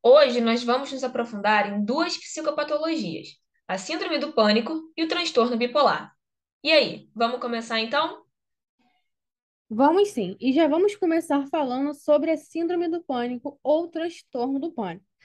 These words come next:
Speaker 2: Alguém aí já ouviu falar sobre essa condição? Fala mais sobre isso pra gente, Isa.
Speaker 1: Olha, esse distúrbio é caracterizado pelo surgimento espontâneo de ataques de pânico recorrentes.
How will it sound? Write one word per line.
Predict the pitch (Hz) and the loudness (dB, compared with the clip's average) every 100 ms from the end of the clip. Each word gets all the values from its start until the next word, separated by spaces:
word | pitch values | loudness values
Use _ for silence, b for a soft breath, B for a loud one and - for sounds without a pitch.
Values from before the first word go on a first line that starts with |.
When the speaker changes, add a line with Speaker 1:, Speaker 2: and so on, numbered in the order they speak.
| b b | b b
Speaker 2:
Alguém | 311 330 415 | -2 0 0
aí | 427 339 320 | 0 0 -2
já | 294 330 | 0 0
ouviu | 339 285 285 | 0 -2 -2
falar | 269 226 233 | -4 -4 -6
sobre | - 226 | -8 -4
essa | 214 208 214 | -4 -4 -8
condição? | 196 196 - 254 190 175 _ b b _ | -10 -8 -2 0 0 -6 _ b b _
Fala | 320 381 | 2 4
mais | 339 330 | 4 0
sobre | 330 269 277 | 0 0 -2
isso | 269 | -2
pra | 233 240 | -6 -4
gente, | 277 247 220 247 | -2 -2 -4 -4
Isa. | 247 190 180 190 - _ _ _ _ _ _ _ | -2 -4 -6 -14 -18 _ _ _ _ _ _ _
Speaker 1:
Olha, | 294 247 202 - | 0 2 2 2
esse | 262 427 | 0 -2
distúrbio | 427 - - 285 294 214 233 | -8 -12 -8 -4 -2 -2 -2
é | |
caracterizado | 254 254 254 247 214 214 240 220 220 | 0 -2 -2 -6 -4 -2 0 -2 -4
pelo | 233 233 | -10 -10
surgimento | - 302 311 294 277 294 320 | -12 -10 -8 -4 -2 -2 -4
espontâneo | 320 - 339 320 - 277 320 330 | -8 -6 -6 -2 0 2 0 0
de | 330 | -2
ataques | 320 285 294 302 | 0 -2 -2 -8
de | 302 | -6
pânico | 254 233 240 240 | -2 0 -2 -6
recorrentes. | 247 262 294 349 214 - - - | -4 -4 -4 -6 -8 -12 -18 -20